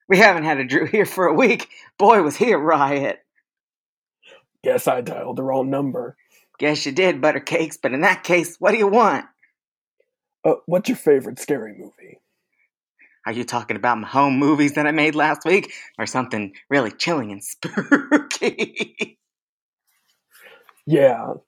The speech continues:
Speaker 2: something like The Killer Kills All the Girls.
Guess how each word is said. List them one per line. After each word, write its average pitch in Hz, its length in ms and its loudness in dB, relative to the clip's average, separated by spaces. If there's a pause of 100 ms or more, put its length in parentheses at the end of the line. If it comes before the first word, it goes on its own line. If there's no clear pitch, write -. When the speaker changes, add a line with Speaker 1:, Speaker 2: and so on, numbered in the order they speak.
(100)
Speaker 2:
something 127 260 2
like 127 420 -2 (500)
The 139 100 -2
Killer - 540 -2 (920)
Kills 139 240 4
All 135 120 0
the - 100 -2
Girls. - 580 -4